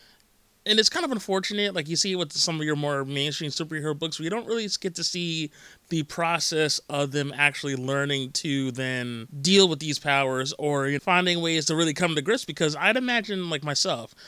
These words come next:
of course, any kid or person growing up is like, "How great would it be to have powers of, like, flight or super strength and things like that?" But I know good and damn well,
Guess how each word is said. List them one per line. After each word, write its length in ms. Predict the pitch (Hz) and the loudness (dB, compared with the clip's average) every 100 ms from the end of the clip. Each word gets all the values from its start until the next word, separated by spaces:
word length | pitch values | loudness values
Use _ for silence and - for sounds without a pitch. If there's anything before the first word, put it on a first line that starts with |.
| - | -14
of 100 | 208 | -8
course, 220 | 262 262 - | -2 -2 2
any 300 | 226 226 190 | 4 4 2
kid 480 | - 165 147 139 139 | 2 2 2 -2 -4
or 200 | 143 139 | -2 -2
person 360 | 151 147 - 135 | 0 -2 -2 -4
growing 180 | 139 | -4
up 40 | 131 | -4
is 60 | |
like, 100 | 120 | -6
"How 160 | - 170 | -4 -4
great 160 | 156 170 | -2 -6
would 100 | 147 | -4
it 60 | |
be 120 | 151 139 | -4 -6
to 80 | |
have 240 | 131 135 127 | -4 -4 0
powers 340 | 135 139 127 | -2 0 -2
of, 80 | 113 | -6
like, 160 | 117 - | -12 -12
flight 400 | - 147 139 117 | -6 -2 -2 -4
or 300 | 127 113 - - - | -8 -8 -10 -20 -8
super 320 | - 190 156 | -4 -2 -2
strength 340 | - 180 165 139 | -2 0 0 -2
and 100 | 123 | -2
things 280 | 160 131 | -2 0
like 160 | 135 139 | -2 -2
that?" 180 | 202 147 | 0 0
But 80 | 165 | 0
I 120 | 196 | 0
know 260 | 233 208 | 0 0
good 240 | 151 185 180 | 2 2 2
and 100 | 151 | 0
damn 240 | 151 139 | 0 0
well, 400 | 160 196 113 110 | 0 0 0 -4